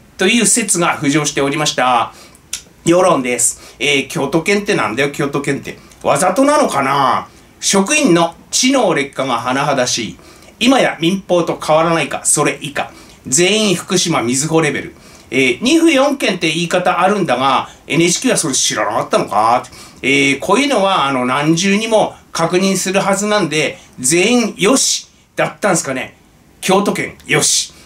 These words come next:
えー、こりゃあね、あの、日本人いないんじゃないの？えー、って思われてもしゃあなしですね。実際いないかもしれないしね。エヌエイチケーの中の人はですね、あの、東京圏、大阪圏、北海圏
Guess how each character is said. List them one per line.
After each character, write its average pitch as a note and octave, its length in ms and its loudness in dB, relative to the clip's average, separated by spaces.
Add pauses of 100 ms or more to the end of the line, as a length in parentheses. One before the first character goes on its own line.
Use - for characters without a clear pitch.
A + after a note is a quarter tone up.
え D3 240 2
ー、 C#3 80 -4
こ - 180 -4
り C3+ 80 0
ゃ C#3+ 140 2
あ D#3+ 40 0
ね、 F3 180 0
あ D3 140 0
の、 C3 120 0
日 C3 160 0
本 D#3 280 2
人 D#3+ 360 0
い C#3 140 -4
な C#3 160 0
い C#3+ 80 -4
ん C#3 40 -2
じ D#3+ 80 0
ゃ D#3 40 0
な D#3+ 140 2
い E3 40 2
の？ D3 160 -2 (280)
え D3+ 240 2
ー、 C#3+ 60 -2
っ - 20 -14
て F3+ 120 2
思 D#3+ 120 0
わ E3+ 60 2
れ E3 60 -2
て F#3 100 -4
も D#3+ 100 -2
し - 100 -4
ゃ C3 120 2
あ A#2+ 60 0
な B2 80 -2
し D#3+ 140 -4
で F3+ 80 0
す E3 140 -4
ね。 B2+ 200 -4 (220)
実 D#3 320 2
際 E3+ 100 2
い C#3+ 40 -2
な D3+ 100 -2
い D#3+ 80 -2
か E3+ 100 0
も E3+ 100 0
し E3+ 120 -4
れ E3+ 80 0
な F3 80 0
い E3 60 -2
し A#2 120 -8
ね。 B2 220 -4 (300)
エ D#3+ 100 0
ヌ G3 60 2
エ A#3+ 80 0
イ - 20 -2
チ - 80 -6
ケ D4+ 140 0
ー - 20 2
の A#3+ 100 0
中 G#3 220 0
の A#3 80 0
人 A3 140 -2
は D#3+ 80 2
で - 40 -2
す D#3 80 -6
ね、 D3+ 80 -2
あ C3+ 120 0
の、 A#2+ 220 -4
東 A3+ 360 2
京 B3+ 260 0
圏、 D3+ 400 -4
大 E3 140 2
阪 A3+ 380 0
圏、 A2 280 -4 (340)
北 F3+ 200 0 (180)
海 B3 300 2
圏 F#2+ 340 -6